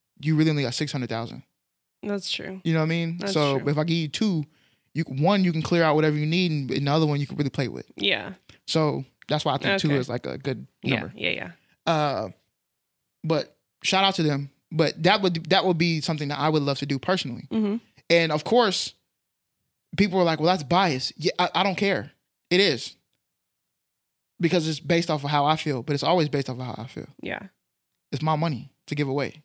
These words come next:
Speaker 2: It's my money and I need it
Speaker 1: Right. So
Speaker 2: now.
Speaker 1: it's always based off of how I feel. I mean, it's biased that I gave it to my friends.
Speaker 2: True.
Speaker 1: You know what I mean? So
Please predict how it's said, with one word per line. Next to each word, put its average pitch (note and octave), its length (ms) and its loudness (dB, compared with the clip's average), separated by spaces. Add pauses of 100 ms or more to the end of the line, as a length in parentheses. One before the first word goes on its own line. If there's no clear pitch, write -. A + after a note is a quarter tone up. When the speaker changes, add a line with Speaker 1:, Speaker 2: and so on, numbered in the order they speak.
(300)
Speaker 2:
It's D4+ 180 -10
my G4 160 -2
money F#4+ 300 -2
and C#4+ 100 -4
I F#4 60 -4
need F4+ 100 0
it - 20 6
Speaker 1:
Right. E4 300 2
So D#3+ 100 2
Speaker 2:
now. D3 60 2
Speaker 1:
it's C#3+ 80 0
always D#3 320 2
based D3 240 0
off - 120 -4
of C#3 80 -2
how C3+ 120 -2
I C3+ 100 -4
feel. D#3 260 -2
I C3 60 -2
mean, C#3 140 0
it's C3+ 80 -4
biased C#3+ 300 2
that C3+ 80 0
I C#3 60 0
gave C#3 160 0
it C3+ 40 -4
to D3 80 -6
my B2+ 120 -2
friends. D3+ 420 -4 (460)
Speaker 2:
True. - 240 -4 (240)
Speaker 1:
You D#3+ 100 4
know D#3 60 6
what D#3 60 6
I D3+ 40 2
mean? F3 280 -2 (320)
So D3 500 2